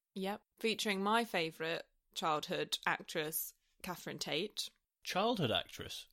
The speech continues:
Speaker 1: Yeah, like, when I grew, when I was growing up, I loved Catherine Tate.
Speaker 2: Oh, really?
Speaker 1: Yeah.
Speaker 2: Not as much as Robert Pattinson, though.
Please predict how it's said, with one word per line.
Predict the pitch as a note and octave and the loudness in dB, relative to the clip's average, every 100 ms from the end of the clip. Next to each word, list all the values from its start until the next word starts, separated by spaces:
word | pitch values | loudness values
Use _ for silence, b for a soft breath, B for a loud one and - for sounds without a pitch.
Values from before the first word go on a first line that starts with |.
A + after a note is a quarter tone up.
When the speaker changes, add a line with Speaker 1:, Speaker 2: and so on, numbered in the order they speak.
| - | 2
Speaker 1:
Yeah, | C4 | 8
like, | A3+ F3+ G3+ | 10 8 8
when | G3+ | 4
I | G3+ | 4
grew, | G3+ G3 | 4 2
when | G3+ G3+ | 4 6
I | G3 | 6
was | F#3 | 6
growing | G3+ F3+ F3+ | 6 6 6
up, | D3+ - | 2 2
I | D#3 | 2
loved | D#3+ D3 | 2 0
Catherine | - D#3+ D#3 | -6 -10 -8
Tate. | D#3 D#3+ - | -6 -6 -2
Speaker 2:
Oh, | G3+ G3 | 2 4
really? | A3+ G#2+ F#2+ - | 4 2 -2 -2
Speaker 1:
Yeah. | - A3 _ _ - | -2 -2 _ _ -2
Speaker 2:
Not | C3+ | 2
as | A#2 | 4
much | A#2 - | 4 4
as | A2 | -2
Robert | F#2 | -2
Pattinson, | - E2 D2 D#2+ | -2 -2 -4 -10
though. | D2+ | -12